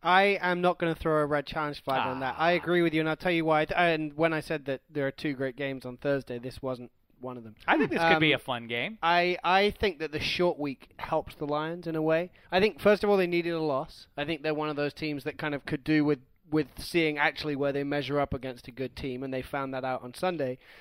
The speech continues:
Speaker 1: But then I think a short week almost forces them to simplify things and do what they're good at rather than overthinking things, and I think you're absolutely right that, you know, Stafford to some extent does force the ball to Megatron. Sometimes that's a good thing, and against that Bears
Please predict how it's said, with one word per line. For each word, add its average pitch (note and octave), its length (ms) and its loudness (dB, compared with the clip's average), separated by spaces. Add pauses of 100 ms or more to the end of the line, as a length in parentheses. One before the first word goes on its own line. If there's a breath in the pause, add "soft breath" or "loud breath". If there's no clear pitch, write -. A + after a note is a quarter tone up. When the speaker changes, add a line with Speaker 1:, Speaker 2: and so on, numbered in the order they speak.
(180 soft breath)
Speaker 1:
But D3 180 2
then D3+ 340 0
I F3 80 2
think A#3+ 220 0
a C4 60 2
short A3+ 280 2
week F3 220 0
almost F3+ 340 2
forces E3+ 460 -2
them C#3 300 -4
to C#3+ 240 -2
simplify C#3+ 580 -4
things C#3 480 -6
and C#3+ 200 -4
do D3+ 200 4
what C#3+ 140 -4
they're C#3+ 120 0
good C3+ 240 -4
at D3+ 220 -2
rather C#3 300 -2
than C3+ 160 -8
overthinking C#3 720 -6
things, D#3 260 -8
and C#3 80 -10
I C#3 40 -8
think C#3+ 160 -10
you're C3+ 140 -6
absolutely A#2+ 380 -12
right C3 240 -6
that, B2 180 -14 (460 soft breath)
you C3 80 -12
know, B2 80 -10
Stafford C3+ 440 -10
to C3 80 -20
some C3 200 -12
extent A#2+ 320 -14
does B2+ 200 -8
force C#3 220 -8
the - 120 -20
ball C#3+ 200 -2
to D3 100 -10
Megatron. C#3+ 460 -4 (720)
Sometimes G#3 440 0
that's E3+ 180 -2
a D3+ 60 -6
good E3+ 200 0
thing, A#2+ 220 -10
and B2 80 -12
against C#3+ 280 -8
that - 180 -6
Bears D3 260 -2